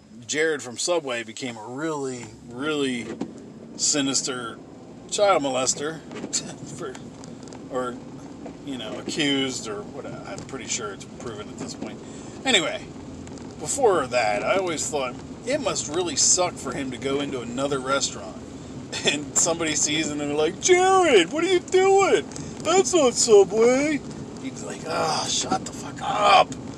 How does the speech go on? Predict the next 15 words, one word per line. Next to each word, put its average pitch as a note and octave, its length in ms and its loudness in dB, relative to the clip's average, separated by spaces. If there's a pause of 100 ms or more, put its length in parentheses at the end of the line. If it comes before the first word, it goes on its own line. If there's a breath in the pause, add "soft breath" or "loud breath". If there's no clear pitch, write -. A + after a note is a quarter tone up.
(360 loud breath)
God, - 420 -2
I - 100 -8
can't G#3+ 260 2
go F#3+ 140 2
anywhere." F3+ 760 4 (1300)
You A#2+ 80 -6
know? E3+ 320 0 (880)
Just - 220 -2
a - 40 -10
thought. G2 360 -4
I F#2 40 -6
mean, A2+ 200 -8
that's D3 420 -4
kinda, C3 300 -6 (480)
or, D3 300 0